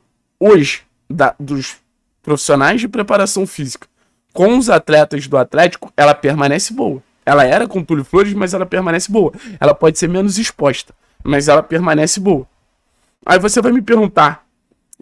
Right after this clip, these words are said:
talvez a grande pergunta do vídeo, né? "Ah, Thiago, por que a gente chegou a um ponto da temporada que a gente perde dois jogadores por jogo? Por que a gente chegou a um ponto da temporada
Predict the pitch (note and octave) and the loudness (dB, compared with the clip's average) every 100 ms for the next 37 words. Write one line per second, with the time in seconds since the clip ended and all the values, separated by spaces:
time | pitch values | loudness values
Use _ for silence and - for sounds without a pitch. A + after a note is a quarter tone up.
0 | - F3 C#3+ E3 F3+ D#3+ F3+ - G3+ D3+ | 0 0 2 -2 -2 0 -2 0 -2 0
1 | G3 G#3 D3 B2 B2 B2 A#2+ A#2 - _ | -4 -4 -6 -6 -8 -8 -8 -8 -10 _
2 | _ _ - - A3 G#3 F3+ C#3 C3 _ | _ _ -8 -2 -2 0 2 2 0 _
3 | _ _ _ - A#3 - G#3 A3 D4+ _ | _ _ _ 0 0 0 0 0 0 _
4 | _ _ _ _ _ _ - G#3+ G3 F#3+ | _ _ _ _ _ _ -2 0 4 4
5 | G#3 G#3 B3+ B3 _ _ _ _ _ _ | 4 0 -4 -6 _ _ _ _ _ _
6 | - G3 - G#3+ E3+ F#3+ G#3 G3+ E3 D#3 | -12 -6 0 2 4 4 4 0 0 0
7 | D3+ C#3 D3 D#3 D#3 G3 F3+ A3+ - B3 | -2 0 0 0 0 4 4 2 -2 -2
8 | B3+ - A#3+ G#3 G3+ F#3+ F3+ F3 D#3+ D3+ | -2 0 0 2 0 0 2 2 2 0
9 | - D3 C3+ B2+ B2 - _ _ _ _ | -4 -12 -10 -8 -8 -10 _ _ _ _
10 | _ _ G#3+ - A#3 F#4 D4 A3 G3+ G#3 | _ _ -4 0 2 4 4 2 0 2
11 | D#3+ D#3+ E3 D3+ - D#3 D#3+ D3 D3 C#3+ | 4 4 4 4 2 2 2 2 0 2
12 | D3 C#3 C#3+ C#3+ F3 F#3+ | 2 0 4 4 4 2